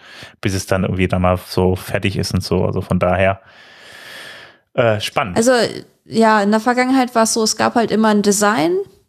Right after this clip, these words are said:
Speaker 2: das irgendwann mal von irgendwem gemacht wurde. Dann wurde es von einer gewissen Person abgenommen oder entschieden. Also es gab eine Auswahl an Designs, dann wurde entschieden,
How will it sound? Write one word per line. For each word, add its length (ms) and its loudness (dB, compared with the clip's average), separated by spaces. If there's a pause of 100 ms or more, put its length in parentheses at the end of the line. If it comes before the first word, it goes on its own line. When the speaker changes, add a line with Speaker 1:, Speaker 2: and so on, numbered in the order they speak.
(280)
Speaker 2:
das 320 -4
irgendwann 460 2
mal 320 2
von 220 -4
irgendwem 420 2
gemacht 400 0
wurde. 320 2
Dann 180 0
wurde 200 2
es 380 -2 (1080)
von 200 0
einer 220 2
gewissen 340 2
Person 320 2
abgenommen 500 0 (1200)
oder 160 0
entschieden. 540 2
Also 160 0
es 100 -4
gab 160 0
eine 140 2
Auswahl 320 4
an 120 4
Designs, 440 2
dann 160 4
wurde 180 4
entschieden, 640 0